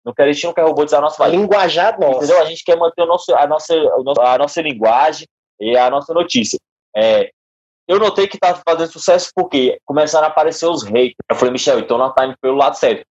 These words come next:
Speaker 1: Porque a gente começou a incomodar.
Speaker 2: E a gente tá fazendo muito barulho na Ceilândia,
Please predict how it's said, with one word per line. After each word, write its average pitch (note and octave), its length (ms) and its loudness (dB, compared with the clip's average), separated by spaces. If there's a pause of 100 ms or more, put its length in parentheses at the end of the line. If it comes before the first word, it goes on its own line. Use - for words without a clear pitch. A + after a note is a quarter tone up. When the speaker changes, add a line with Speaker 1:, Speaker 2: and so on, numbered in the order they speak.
(100)
Speaker 1:
Porque A2 160 -2
a A#2 60 6
gente B2 200 -2
começou B2 300 0
a B2+ 40 0
incomodar. D3 540 -2 (520)
Speaker 2:
E C#3+ 80 0
a C#3 80 4
gente C#3 180 -2
tá D3+ 120 0
fazendo C#3+ 320 0
muito D#3 360 -2
barulho D3+ 320 0
na D3 120 0
Ceilândia, C#3 600 0